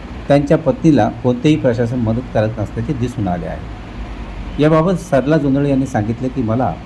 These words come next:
तीन मुली आहेत. गेल्या आठ दिवसापासून मी या ठिकाणी येते, त्यांना शोधायला आम्ही येतोय. माझ्या छोट्या मुली आहेत, त्यांचं पुढे कसं करू?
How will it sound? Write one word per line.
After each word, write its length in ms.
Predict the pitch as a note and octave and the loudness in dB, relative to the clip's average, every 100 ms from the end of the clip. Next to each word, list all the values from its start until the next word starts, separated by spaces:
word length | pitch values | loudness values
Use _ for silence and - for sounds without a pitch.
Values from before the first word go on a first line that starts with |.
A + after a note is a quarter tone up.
| - - - - - | -14 -14 -12 -10 0
तीन 160 | D3 C3+ | 4 4
मुली 220 | A2+ A#2 | 4 4
आहेत. 240 | F#2 G#2+ - - - - | 2 -2 -8 -14 -14 -4
गेल्या 200 | A2+ A2+ | 2 2
आठ 300 | A2 A#2 C#3 | 2 2 0
दिवसापासून 580 | C#3 C#3 B2 A2+ A2 G#2 E2 - - - - | 0 -2 -4 -4 -4 -4 -6 -10 -12 -12 -2
मी 80 | B2+ | 2
या 80 | C3+ | 2
ठिकाणी 360 | A#2+ A#2+ C3+ | 2 0 2
येते, 340 | A2 A2+ A#2 E2+ - - - - - | 2 0 0 -4 -6 -12 -14 -14 -4
त्यांना 180 | B2 B2+ | 2 2
शोधायला 540 | A#2+ A2 A#2+ B2+ C#3+ E3+ - - A2 | 2 2 4 4 2 -2 -8 -4 0
आम्ही 220 | G#2+ A2 | 2 2
येतोय. 260 | G2+ - - - - - - - - | 0 -2 -4 -6 -12 -14 -12 -10 0
माझ्या 280 | B2 D3 D3 | 2 4 2
छोट्या 220 | C3+ D3+ | 0 2
मुली 240 | C3+ B2+ | 2 4
आहेत, 240 | C3 A#2 B2 - - - - | 4 4 2 -4 -14 -8 0
त्यांचं 240 | A#2 A#2+ | 0 0
पुढे 240 | A#2+ A#2 | 0 0
कसं 260 | A#2 A2+ - | 0 -2 -4
करू? 220 | F#2+ F#2 | -4 -4